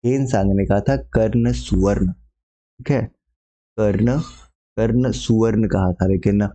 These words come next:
हमने पूछा था कुकुट लाड, और कुकुट लाड किसने कहा था? ये कहा था फाहियान ने,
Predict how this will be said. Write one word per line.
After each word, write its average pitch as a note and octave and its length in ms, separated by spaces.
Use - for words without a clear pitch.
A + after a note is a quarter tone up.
हमने A2+ 180
पूछा A#2+ 340
था B2 120
कुकुट B2 520
लाड, G2 520
और G#2+ 100
कुकुट B2 440
लाड G#2 360
किसने A2+ 300
कहा G2+ 220
था? C3+ 200
ये A2+ 80
कहा F2+ 220
था A#2 160
फाहियान F2+ 760
ने, - 80